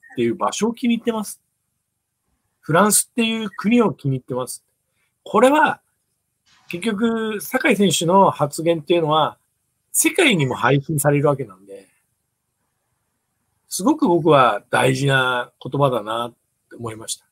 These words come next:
ね。で、赤いユニフォームはなんて話でもあったじゃないですか。その時には、いや、ハノバーの時にも赤だったんで、ね、代表の練習着も赤なんで、違和感ないですよっていうような話をしたところも、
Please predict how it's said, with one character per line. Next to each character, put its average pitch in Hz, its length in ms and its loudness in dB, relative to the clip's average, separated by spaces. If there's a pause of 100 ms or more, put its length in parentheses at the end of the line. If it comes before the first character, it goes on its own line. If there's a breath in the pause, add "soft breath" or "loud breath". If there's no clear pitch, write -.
(600)
ね。 - 200 -18 (500)
で、 165 300 6 (1700)
赤 180 280 4
い 240 80 8
ユ 240 80 10
ニ 254 100 6
フ 233 80 6
ォ - 20 8
ー 190 160 8
ム 160 180 4
は 170 140 6
な 147 120 -2
ん - 20 -8
て 123 60 -12 (180)
話 143 200 -10
で 131 100 -8
も 120 160 -6
あ 151 60 0
っ - 40 -8
た - 100 -4
じ 135 80 -6
ゃ - 20 -8
な 101 60 -12
い 92 40 -18
で 87 60 -16
す - 80 -10
か。 - 140 -20 (520)
そ 170 120 -2
の 175 60 0
時 214 200 4
に 160 120 4
は、 120 100 2
い 110 80 -4
や、 170 100 2 (480)
ハ 175 160 2
ノ 247 140 6
バ 220 100 6
ー - 40 4
の 156 40 -2
時 143 220 -2
に 131 80 -4
も 120 120 0
赤 151 160 0
だ 147 100 0
っ - 20 -18 (100)
た 107 80 -8
ん 101 120 -18
で、 107 80 -12 (360)
ね、 120 220 -20
代 151 200 0
表 190 320 2
の 196 320 4 (280)
練 143 160 2
習 196 200 2
着 170 80 -2
も 135 120 0
赤 156 180 0
な 123 120 -2
ん 113 80 -12
で、 117 300 -2 (520)
違 135 60 -16
和 147 140 2
感 127 240 0
な 139 120 0
い 147 100 0
で 131 80 -2
す 135 160 -2
よ 165 100 4
っ - 180 -10
て 202 80 -6
い 156 60 0
う - 20 2
よ 143 120 0
う 139 40 0
な 127 300 0
話 127 340 -8
を 131 100 -2
し - 80 -6
た 175 120 2
と 180 100 -2
こ 214 100 0
ろ 220 100 0
も、 240 260 4